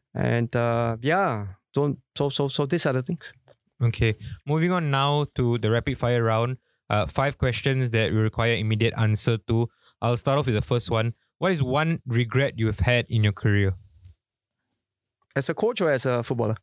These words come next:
Speaker 2: Uh, up to you.
Speaker 1: Uh, as a footballer, stopping too early.
Speaker 2: Mm-hmm.
Speaker 1: Yeah. Because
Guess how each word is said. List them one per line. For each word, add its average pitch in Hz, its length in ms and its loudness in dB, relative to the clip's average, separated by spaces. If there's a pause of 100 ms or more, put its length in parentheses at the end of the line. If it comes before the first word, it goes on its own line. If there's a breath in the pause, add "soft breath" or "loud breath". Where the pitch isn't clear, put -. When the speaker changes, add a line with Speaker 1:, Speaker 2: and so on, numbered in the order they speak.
Speaker 2:
Uh, 113 260 2
up 143 160 -2
to 131 80 0
you. 117 140 2 (3500)
Speaker 1:
Uh, 139 360 -2
as - 180 2
a 170 40 0
footballer, 160 600 -2 (1400)
stopping 175 440 0
too 165 180 0
early. 147 220 -2 (640)
Speaker 2:
Mm-hmm. 120 200 2 (440)
Speaker 1:
Yeah. - 160 0 (1080)
Because - 600 0